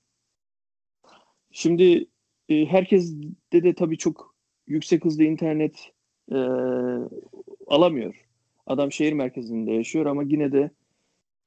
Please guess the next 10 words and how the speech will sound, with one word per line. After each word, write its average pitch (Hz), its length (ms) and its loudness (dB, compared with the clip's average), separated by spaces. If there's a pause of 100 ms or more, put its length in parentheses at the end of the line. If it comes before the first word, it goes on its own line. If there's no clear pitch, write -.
e, 127 40 -4
alamadığı 151 680 2
durumlar 156 300 2
oluyor 156 300 4
ama 147 300 0 (300)
şimdi 160 640 2 (1040)
onun 170 300 4
da 170 100 4
yani 156 220 2
atıyorum 147 600 0